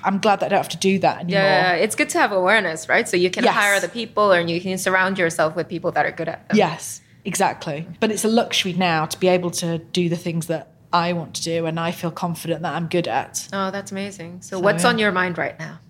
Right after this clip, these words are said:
Speaker 1: Well, America is big for us, a big focus. It's a bit scary going back to the beginning again.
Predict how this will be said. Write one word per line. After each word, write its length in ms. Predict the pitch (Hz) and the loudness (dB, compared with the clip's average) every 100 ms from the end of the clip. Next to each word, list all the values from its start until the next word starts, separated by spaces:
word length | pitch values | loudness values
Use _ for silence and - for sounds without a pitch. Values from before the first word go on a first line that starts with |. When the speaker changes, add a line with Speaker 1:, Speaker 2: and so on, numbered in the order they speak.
| - | -6
Speaker 1:
Well, 440 | 190 175 165 185 - - - - | 2 4 4 0 -6 -20 -20 -4
America 360 | 185 196 214 175 | 2 2 2 -2
is 120 | 160 | -4
big 380 | - 156 185 233 - - _ | -2 0 0 -2 -12 -20 _
for 360 | - - 185 175 | -20 0 2 4
us, 220 | 214 226 | 2 0
a 40 | 185 | -4
big 300 | 202 185 185 | -2 -4 -6
focus. 840 | - 175 175 - 220 233 - - - - - | -2 0 0 0 -2 -2 -8 -10 -16 -20 -18
It's 100 | - | -10
a 40 | 185 | -2
bit 160 | 226 | 0
scary 420 | - - 180 185 226 | 0 2 2 4 0
going 240 | 202 185 | 0 2
back 200 | 180 - | 2 -2
to 100 | - | -4
the 60 | 180 | -6
beginning 320 | 175 175 175 | -4 -2 -2
again. 460 | 175 175 185 233 | 0 2 2 0